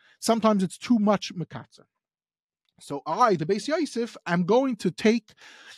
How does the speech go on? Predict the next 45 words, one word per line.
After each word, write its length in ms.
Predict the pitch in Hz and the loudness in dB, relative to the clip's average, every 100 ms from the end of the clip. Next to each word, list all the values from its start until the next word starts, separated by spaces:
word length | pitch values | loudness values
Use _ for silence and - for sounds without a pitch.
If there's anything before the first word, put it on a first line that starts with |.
| _ - | _ -2
a 80 | |
lot 280 | 127 160 180 | 4 4 4
of 80 | 165 | 0
information, 500 | 160 143 117 117 202 | -6 -6 -6 -6 -6
and 80 | 151 | -4
anyone 280 | 170 160 143 | -2 0 2
who 120 | 147 | 4
learns 320 | 143 170 143 | 4 4 4
Beis 180 | 139 - | 2 2
Yosef 280 | 160 - - | 2 0 -2
sees 280 | - 180 139 | 2 2 4
that 140 | 143 | 0
a 60 | 139 | 0
lot 220 | 151 151 | 0 0
of 60 | - | 0
times 280 | 151 139 | 0 0
you 60 | 127 | 0
just, 260 | 139 131 - | -2 -4 -4
you're 100 | 131 | -2
faced 260 | 160 151 | 0 0
with 140 | 135 139 | -2 -4
a 40 | |
lot 360 | 110 127 139 143 | -6 -2 2 2
of 100 | 143 | 0
information, 540 | 156 165 180 185 240 | -2 -2 -2 -4 -8
a 100 | 151 | -4
lot 400 | 139 143 151 147 | -2 -2 0 0
of 120 | 156 - | -2 -2
quotes 280 | 170 165 | -2 -2
of 60 | 160 | -4
Rishonim. 460 | 170 - 185 240 277 - - - | -4 0 0 -2 -6 -16 -8 0
He 60 | |
had 180 | 165 160 | 4 4
a 40 | 139 | 2
beautiful 380 | 165 151 135 | 0 -2 -2
library 460 | 143 175 180 180 175 | -2 0 2 4 4
for 100 | - | 2
that 180 | 151 143 | -2 -2
period 200 | 147 123 | -2 -2
of 80 | - | 0
time, 400 | 208 269 320 262 _ _ _ - | 2 2 0 -8 _ _ _ -2
and 400 | 202 220 226 190 _ _ | 0 2 0 -8 _ _
he 320 | - 185 185 185 _ | 0 4 4 0 _
publishes 460 | - 143 120 - | -2 0 -2 -6
it. 80 | - | -14